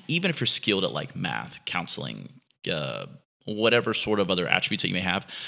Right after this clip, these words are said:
I don't think that disqualifies you necessarily just because you're good at other things, but I think you should feel, like, a s-, distinct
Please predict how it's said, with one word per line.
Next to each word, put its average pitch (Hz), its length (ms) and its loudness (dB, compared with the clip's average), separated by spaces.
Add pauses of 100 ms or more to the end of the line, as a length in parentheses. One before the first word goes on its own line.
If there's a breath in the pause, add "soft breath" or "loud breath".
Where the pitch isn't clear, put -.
(180 loud breath)
I - 60 2
don't 180 80 4
think 180 120 2
that - 60 -2
disqualifies 113 800 4
you 135 60 4
necessarily 131 320 4
just - 140 2
because 104 180 0
you're 87 100 -2
good 92 280 0
at - 100 2
other 90 140 -2
things, 95 300 0
but 143 120 0
I 139 80 6
think 147 180 0
you 120 100 4
should 98 380 4
feel, 92 260 -2
like, 85 140 -4
a 80 80 -2
s-, - 140 0
distinct - 800 4